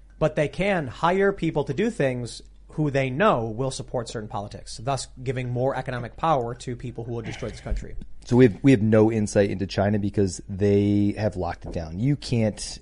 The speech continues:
Speaker 2: influence their politicians. You'll go to jail forever in that country.
Speaker 1: But do they have politicians? Or just have party members?
Speaker 2: They do have party members, but the, you, you're not influencing them.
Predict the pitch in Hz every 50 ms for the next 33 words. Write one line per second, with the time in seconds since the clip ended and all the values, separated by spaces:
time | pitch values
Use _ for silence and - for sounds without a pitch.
0 | - - 135 127 117 - - 107 101 92 - 98 92 87 - 92 80 78 - -
1 | 85 - - 87 87 85 107 117 113 113 123 110 98 87 82 87 95 92 92 90
2 | 85 - - - - - - 113 107 - 85 76 - - - - 98 82 - -
3 | - 170 170 139 180 202 190 175 131 143 151 156 - 160 165 175 165 170 165 180
4 | 170 180 165 - - - - - - - - - - - - - 139 151 147 -
5 | 143 120 - - 139 131 117 110 104 104 92 87 90 120 120 120 135 139 127 -
6 | 143 131 127 120 117 113 110 107 107 101 95 101 101 87 - 104 104 107 104 -
7 | - 110 104 - - 110 113 110 107 104 101 98 98 90 85 - 87 87 - -
8 | 82 82 82 80 85